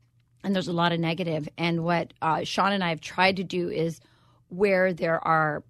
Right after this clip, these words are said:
positive experiences that can enrich them and, and, and they can learn from, we try and make that happen. So I don't feel bad at all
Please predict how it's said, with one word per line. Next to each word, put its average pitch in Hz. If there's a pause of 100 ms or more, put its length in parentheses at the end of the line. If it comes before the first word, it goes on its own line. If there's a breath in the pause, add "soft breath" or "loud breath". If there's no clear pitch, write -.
(100)
positive 170
experiences 180
that 160
can 175
enrich 165
them 165
and, 143 (400 soft breath)
and, 165
and 156
they 160
can 156
learn 180
from, 175
we 156
try 160
and 160
make 160
that 156
happen. 151
So -
I 170
don't 185
feel 170
bad 151
at 143
all 160